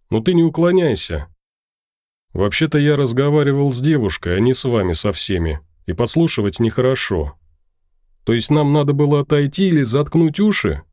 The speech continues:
Должен же я сохранить хоть какую-то тайну. А вдруг это не просто детские фантазии?» «Ничего не говори им», сказала Даша. «Всё ясно. Учись кадрить девчонок у стариков, Витян»,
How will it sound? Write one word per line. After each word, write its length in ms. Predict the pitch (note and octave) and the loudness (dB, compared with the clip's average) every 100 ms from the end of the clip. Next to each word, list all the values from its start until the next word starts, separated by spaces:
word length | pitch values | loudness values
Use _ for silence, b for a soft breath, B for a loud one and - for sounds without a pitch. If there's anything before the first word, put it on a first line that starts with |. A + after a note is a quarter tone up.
| _ _ _ _ _ _ _ | _ _ _ _ _ _ _
Должен 420 | F#2 A2+ E3+ F3+ | 0 2 2 2
же 140 | E3+ E3 | 2 2
я 120 | D3 | 2
сохранить 540 | - C3+ C#3+ D3+ C3+ | 0 0 2 2 0
хоть 180 | - A#2 | -2 -4
какую-то 540 | - C#3+ E3 A#2+ F2+ F2 | -2 -2 0 0 0 -4
тайну. 540 | - A2+ F2 D2+ D2 - _ - | 0 0 -2 -4 -8 -16 _ -4
А 120 | G2+ | -2
вдруг 340 | G2+ E3+ F#3 | 0 0 0
это 120 | B2+ | 0
не 120 | C3 D3+ | 0 0
просто 500 | F3+ D3 - F2+ D2+ | 0 0 0 -4 -4
детские 420 | G2+ A#2+ - G2 | -2 -2 -2 -6
фантазии?» 760 | F2 A#2+ B2 B2 F#2 E2+ D#2+ C#2+ _ _ _ _ _ _ _ _ | -2 -2 0 0 0 -2 -6 -8 _ _ _ _ _ _ _ _
«Ничего 380 | - G#2 C#3 C#3+ | -4 -2 0 2
не 100 | C#3 | 2
говори 440 | C3+ C#3 D3 C#3+ F#2+ | 0 0 2 0 -2
им», 220 | D#2+ D2 _ | -4 -8 _
сказала 480 | - - F2 F#2 F2+ | -8 -4 -2 0 0
Даша. 380 | E2+ D#2+ - D2 _ _ _ _ _ _ _ _ _ | -2 -2 -4 -10 _ _ _ _ _ _ _ _ _
«Всё 220 | - F3 | -2 2
ясно. 680 | E3+ D#3 D3+ B2 - E2+ D2 _ _ | 4 2 2 0 -2 -4 -6 _ _
Учись 500 | C#3 D3 - F3+ - | -2 -2 0 0 -2
кадрить 400 | - D#3+ E3 D#3+ - | -2 0 2 0 0
девчонок 580 | D3 D3 F#3 D#3 B2 | -2 0 0 0 0
у 60 | C3+ | -2
стариков, 680 | - D3+ D3 C#3+ E3+ B2 - | 0 0 0 0 0 0 -4
Витян», 540 | G2+ C3 C#3 C#3+ F#2+ | -4 -2 0 0 -2